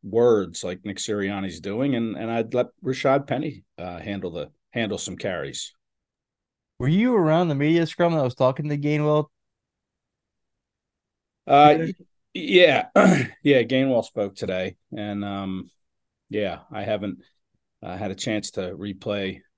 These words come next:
Speaker 1: what he said, but, you know, he was asked, obviously, about his production, you know, why the running game hasn't worked. I mean, this team hasn't run for over a hundred yards in three straight weeks. I mean, that's a bit of a concern. Um, so, uh, he was talking about that. He was talking about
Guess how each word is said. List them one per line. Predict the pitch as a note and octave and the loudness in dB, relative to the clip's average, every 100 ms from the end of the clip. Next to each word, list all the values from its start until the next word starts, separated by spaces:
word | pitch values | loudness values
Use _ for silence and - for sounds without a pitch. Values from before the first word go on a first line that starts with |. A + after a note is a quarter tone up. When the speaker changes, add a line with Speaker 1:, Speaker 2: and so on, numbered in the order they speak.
| _ | _
Speaker 1:
what | A2+ G2+ | -6 -6
he | F2+ | -6
said, | - - C#3+ A2+ F2 | -6 4 4 4 0
but, | G2 - | -8 -6
you | - | -4
know, | G#2 G#2 | -4 -4
he | B2+ | -4
was | C3+ B2+ | -4 0
asked, | A#2+ C3 B2+ - | 4 2 2 -4
obviously, | G2 C3+ C3+ G#2+ G#2+ G#2+ | -2 -2 -2 -6 -4 -4
about | A#2 G2+ G2+ | -4 -2 -2
his | G#2+ | -4
production, | - A#2+ G#2+ A2 - C3 C3 F2 - _ _ _ _ | -2 -2 0 -4 -4 -2 -2 -2 -8 _ _ _ _
you | - | -8
know, | G#2+ G2+ G2 | -4 -2 0
why | F#2+ G#2+ | 0 0
the | A2+ | 0
running | A2 A#2 B2 | 0 2 4
game | A#2+ A#2 | 4 4
hasn't | A#2 A2+ G#2+ | 2 0 -2
worked. | A2+ B2+ C3 | 0 2 2
I | |
mean, | A#2 A#2 | 0 0
this | B2+ | -2
team | - C3 B2 | -2 -4 -2
hasn't | B2+ B2 A2 | -2 -4 -4
run | B2 C#3 | -2 -2
for | C#3 B2 | 0 2
over | A#2 A2+ | 2 0
a | G#2 | -4
hundred | B2 A#2+ | -4 -4
yards | F#2+ A#2+ C#3 A2+ | 2 4 4 2
in | G2+ | -8
three | - B2 | -4 -4
straight | A2+ - A#2 F#2+ | -4 0 2 2
weeks. | A#2+ D3 - - | 2 2 0 -6
I | G2+ | -6
mean, | G#2 | -6
that's | A2+ A#2 - | -4 -4 -4
a | B2 A#2+ | -4 -4
bit | C3+ D3 | -2 0
of | D#3+ | -2
a | E3+ | -2
concern. | F3+ E3+ D#3+ E3+ C3 - - - - _ _ | -4 0 2 2 0 -4 -16 -20 -20 _ _
Um, | - G2+ G#2 G2+ G2+ F#2+ - _ | -4 -2 0 -2 -2 -4 -10 _
so, | - - A#2 A2 A2 G#2+ G#2+ | -8 0 4 4 4 2 0
uh, | - - - C3+ | -4 -6 -8 -6
he | B2 C#3 | 0 2
was | C#3+ C#3 | 4 4
talking | B2+ B2+ C#3 | 6 6 4
about | B2+ C3 | 4 4
that. | A#2 A#2+ | 4 2
He | B2 | 2
was | G2+ | -2
talking | - A2+ A#2+ | -2 -2 -4
about | A2 A#2 A#2 | -2 2 2